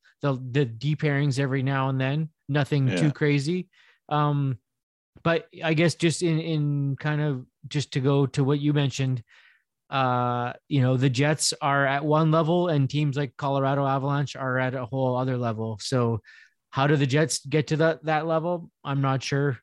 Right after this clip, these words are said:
Speaker 1: Um,
Speaker 2: Mm.
Speaker 1: but, uh,
Speaker 2: Well,
Speaker 1: you know,
Speaker 2: I mean,
Speaker 1: if
Speaker 2: I
Speaker 1: you
Speaker 2: think that, oh, sorry. I was just gonna say, I think that they, what they learned or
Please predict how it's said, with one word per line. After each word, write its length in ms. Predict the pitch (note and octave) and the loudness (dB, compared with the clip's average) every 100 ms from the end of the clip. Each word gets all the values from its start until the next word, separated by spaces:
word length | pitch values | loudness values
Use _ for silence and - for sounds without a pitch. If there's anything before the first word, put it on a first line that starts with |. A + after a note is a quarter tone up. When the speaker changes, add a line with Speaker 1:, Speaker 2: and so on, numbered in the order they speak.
| _ | _
Speaker 1:
Um, 480 | - A#2+ A2+ A2+ A2 - _ - | -6 -4 -4 -4 -6 -8 _ -10
Speaker 2:
Mm. 280 | G2 C3+ F2+ | -4 -2 0
Speaker 1:
but, 280 | B2+ B2 - _ _ _ _ _ - | 0 0 -4 _ _ _ _ _ -4
uh, 500 | B2+ A#2 A#2 A#2 A2+ | -2 0 0 -2 2
Speaker 2:
Well, 200 | C3+ C3 | 4 6
Speaker 1:
you 40 | D#3 | 6
know, 220 | D#3 D3+ | 4 4
Speaker 2:
I 80 | E3+ | 4
mean, 140 | F3 | 6
Speaker 1:
if 40 | |
Speaker 2:
I 60 | E3 | 6
Speaker 1:
you 60 | F3 | 4
Speaker 2:
think 160 | G#3 | 4
that, 200 | F#3 D#3+ - _ - - - _ _ _ _ _ | 4 2 0 _ -16 -16 -18 _ _ _ _ _
oh, 60 | C3+ | 0
sorry. 280 | B2 A#2 F#2 | 4 4 4
I 80 | G2 | 4
was 120 | A2+ | 2
just 200 | - - | -2 -2
gonna 100 | C#3 | 0
say, 160 | C#3+ | 2
I 40 | B2+ | 2
think 240 | F3+ F#3 | 0 -2
that 140 | F3 D#3 | -4 0
they, 180 | C#3 - _ | 0 0 _
what 260 | C3 B2+ | -4 -2
they 320 | C#3 C3+ B2+ A#2 - _ _ _ _ _ | 2 2 2 -2 -14 _ _ _ _ _
learned 480 | A2 C3 B2 A#2+ A#2+ | 0 2 2 2 0
or 240 | G#2+ G2+ | 0 -2